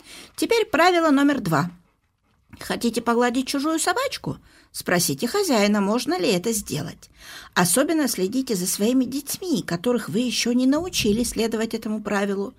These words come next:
Чужая собака может испугаться при приближении незнакомца, а дети часто не просто приближаются, они прибегаются. Испуганная собака может укусить. Научите ребёнка спрашивать разрешения приблизиться к чужой собаке.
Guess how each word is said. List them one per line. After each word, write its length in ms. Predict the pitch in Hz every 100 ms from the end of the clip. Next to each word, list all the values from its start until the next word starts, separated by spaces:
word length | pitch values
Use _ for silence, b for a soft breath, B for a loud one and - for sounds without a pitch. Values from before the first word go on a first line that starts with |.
| B B B B
Чужая 360 | - 165 180 180
собака 480 | 175 156 208 208 -
может 300 | 190 190 196
испугаться 560 | - 226 320 359 -
при 160 | 180 175
приближении 720 | 175 165 170 165 202 294 294
незнакомца, 880 | 226 170 180 175 - 131 - - - -
а 100 | 247
дети 480 | 311 539 - - - B B B
часто 380 | 285 269 247 202
не 100 | 170
просто 480 | 143 165 349 -
приближаются, 840 | - 381 359 302 269 208 170 - 208 -
они 420 | 170 214 208 -
прибегаются. 1040 | - 175 165 160 196 185 143 - - - - b b b b b -
Испуганная 580 | 339 427 302 262 233
собака 460 | 233 233 254 285 208
может 340 | 226 262 262
укусить. 600 | 302 370 349 - 180 - _ _ _ _ -
Научите 480 | 165 147 170 180
ребёнка 420 | 214 202 165 214 175
спрашивать 640 | - 151 285 359 466 -
разрешения 680 | 226 208 196 - 185 170 151
приблизиться 580 | 151 143 170 240 262 -
к 80 |
чужой 300 | - 165 123
собаке. 540 | - 208 - - -